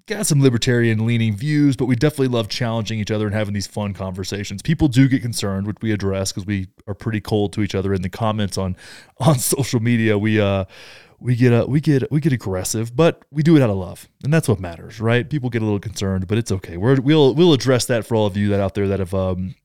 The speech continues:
that have looked at our, uh, our exchanges and thought that we hated each other, which is, could not be further from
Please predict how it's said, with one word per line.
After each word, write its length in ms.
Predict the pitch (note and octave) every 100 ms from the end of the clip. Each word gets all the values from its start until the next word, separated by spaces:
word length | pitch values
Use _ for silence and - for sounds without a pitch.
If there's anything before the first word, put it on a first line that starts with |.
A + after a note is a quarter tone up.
| _
that 180 | G#2+ G#2
have 120 | G2
looked 200 | A2 A#2
at 60 | G#2
our, 400 | G2 F#2+ F#2+ F#2+
uh, 260 | F#2 F2+ F2 -
our 220 | G2+ F#2+
exchanges 560 | G2 - - A#2+ A2 G#2+
and 100 | F#2+
thought 240 | G2+ F#2+ -
that 340 | F#2 F2+ - - - - - _
we 80 | G#2
hated 240 | G2 C3+
each 160 | F#2 -
other, 240 | F2 - - _
which 160 | G#2 G#2+
is, 200 | F#2+ -
could 160 | A#2
not 160 | G#2+ G#2+
be 100 | G2
further 520 | - F#2+ F2 F2 E2+ _ _ _
from 480 | _ - G#2 F#2+ F#2